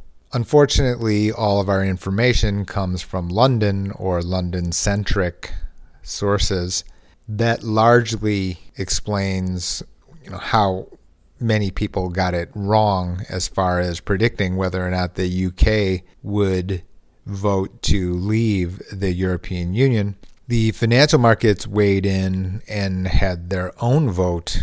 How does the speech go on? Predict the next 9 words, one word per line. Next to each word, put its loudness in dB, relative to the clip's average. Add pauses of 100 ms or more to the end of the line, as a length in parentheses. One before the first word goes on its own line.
(340)
on -2
the -2
wisdom -4
of -4 (180)
Britain's -4
choice, 4 (840)
which -2
is 2
to 0